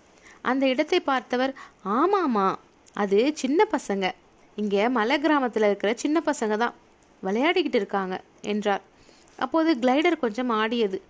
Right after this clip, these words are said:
ஷாலுவின் கையில் இருந்த மரப்பாச்சியின் பிடி நழுவியது. "ஐயோ, என் மரப்பாச்சி!" என்று வீறிட்டாள். "என்ன ஆச்சு பாப்பா?" என்று குனிந்து கேட்டார்.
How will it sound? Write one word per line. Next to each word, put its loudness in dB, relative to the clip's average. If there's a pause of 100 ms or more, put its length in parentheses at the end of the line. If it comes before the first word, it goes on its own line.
(440)
ஷாலுவின் 0
கையில் 0
இருந்த 0
மரப்பாச்சியின் -2
பிடி 0
நழுவியது. -2 (800)
"ஐயோ, 6 (200)
என் 2
மரப்பாச்சி!" 4 (440)
என்று 0
வீறிட்டாள். 0 (720)
"என்ன 2
ஆச்சு -2
பாப்பா?" 0 (200)
என்று 0
குனிந்து 0
கேட்டார். 0